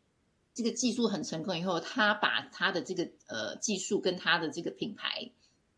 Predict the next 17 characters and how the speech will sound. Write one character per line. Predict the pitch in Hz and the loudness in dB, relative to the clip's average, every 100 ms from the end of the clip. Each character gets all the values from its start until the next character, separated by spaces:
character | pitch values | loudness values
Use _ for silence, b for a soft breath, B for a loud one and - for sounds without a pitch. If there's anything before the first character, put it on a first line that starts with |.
| _ - | _ 6
卖 | 254 214 - | 8 8 4
给 | - - | -2 -4
了 | - - | -4 0
另 | 208 214 | 2 4
外 | 190 | 4
一 | 185 | 4
个 | 175 | 2
苏 | - 196 | 4 4
黎 | 156 - | 4 2
世 | - 160 | 0 0
的 | 110 - - - - | 0 -2 -4 -4 -4
甜 | - 185 | -2 4
点 | 190 - | 2 4
商， | - - - 147 - _ _ _ - | 2 2 0 -4 -10 _ _ _ 4
叫 | 180 | 4
做 | 170 170 160 | 4 2 2
Sprigli。 | - - 175 175 - 123 | 2 4 4 4 -2 -4